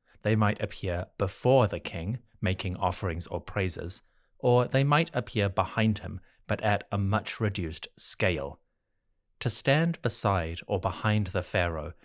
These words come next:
at an equal physical size, that is reserved for royal children, the queens, and the gods. So to appear in this position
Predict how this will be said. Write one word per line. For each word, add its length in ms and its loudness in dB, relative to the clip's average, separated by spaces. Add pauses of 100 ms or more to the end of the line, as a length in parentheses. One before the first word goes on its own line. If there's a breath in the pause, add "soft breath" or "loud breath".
(180 soft breath)
at 140 0
an 240 2
equal 400 -4
physical 460 -4
size, 540 -4 (520)
that 240 2
is 160 -2
reserved 480 0
for 400 -2
royal 460 2
children, 560 -6 (180 soft breath)
the 80 -4
queens, 640 -2 (120)
and 260 0
the 120 -10
gods. 560 -4 (420)
So 440 2
to 160 -4
appear 380 0
in 240 -2
this 180 2
position 580 -4